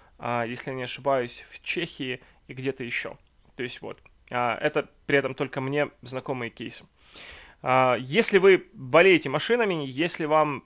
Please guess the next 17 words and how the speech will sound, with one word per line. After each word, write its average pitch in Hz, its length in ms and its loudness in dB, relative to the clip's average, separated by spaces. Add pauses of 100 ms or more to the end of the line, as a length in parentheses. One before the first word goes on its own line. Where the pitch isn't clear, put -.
(120)
нравится 147 600 2
эта 127 200 -4
штука, 196 580 0 (100)
а, 123 440 0
если 147 460 -6
вы, 143 460 0
а, 127 360 2 (220)
в, 127 500 2 (120)
работаете 139 540 -4
в 123 80 -6
агентстве, 135 760 -4
а, 123 300 0
которое 139 400 -2
делает 135 400 -2
рекламу 135 460 4
для 127 240 0
автоконцернов, 175 920 -2